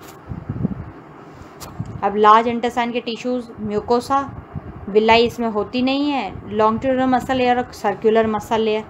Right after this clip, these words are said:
म्यूकोसा जिसके अंदर बहुत सारी goblet cells पाई जाती है, stratified squamous epithelium की बनी होती है anal canal के पास में, villi इसमें होती नहीं है।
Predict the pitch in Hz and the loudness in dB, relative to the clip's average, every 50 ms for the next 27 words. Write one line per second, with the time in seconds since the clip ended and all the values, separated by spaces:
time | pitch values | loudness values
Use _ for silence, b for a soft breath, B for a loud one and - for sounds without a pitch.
0 | B B B B B B B B - - 214 226 240 240 240 285 294 294 285 - | B B B B B B B B -6 -2 2 2 2 2 2 0 0 0 0 -2
1 | 294 277 285 285 - - - - - - - - - - - - - - - - | -4 -4 -4 -6 -10 -18 -20 -20 -20 -20 -20 -20 -20 -20 -20 -20 -20 -20 -20 -20
2 | - - - - - - - - 208 202 254 254 - - 277 262 269 269 220 196 | -20 -20 -20 -20 -20 -18 -12 -8 -2 0 0 0 2 2 2 4 4 2 0 -4
3 | 214 - 247 294 294 294 285 277 269 220 220 214 214 214 254 262 254 - 262 254 | -6 -4 -4 -2 0 0 -2 -2 0 0 0 0 2 2 0 -2 2 4 4 4
4 | 262 254 - 262 247 254 247 254 269 262 247 - 233 214 220 226 262 262 247 240 | 4 2 2 2 2 2 0 -2 -2 -2 -2 -2 -4 -4 -2 -2 -2 -2 -2 -2
5 | - 240 226 233 247 240 247 226 214 - 240 - 233 240 240 254 262 247 262 254 | -2 -4 -2 -2 -2 0 0 0 0 -2 -6 -6 -2 0 0 0 0 0 -2 0
6 | 220 226 226 233 240 233 226 - 262 254 233 226 226 226 - 226 214 208 208 208 | 0 0 0 2 0 -2 0 0 0 0 0 0 -2 -2 -2 -2 -2 0 -2 -2
7 | 196 220 226 220 - 214 196 185 - - 202 185 190 196 - - - 208 196 208 | -2 -4 -4 0 2 2 2 0 -2 -8 -10 -10 -10 -10 -14 -16 -8 -4 -2 0
8 | 220 226 233 233 233 220 - - 214 214 196 208 214 - 254 247 247 247 240 247 | 4 4 4 4 2 0 -4 -6 -6 -4 -4 -6 -4 -2 -2 0 0 0 -2 -2
9 | 247 247 | -4 -4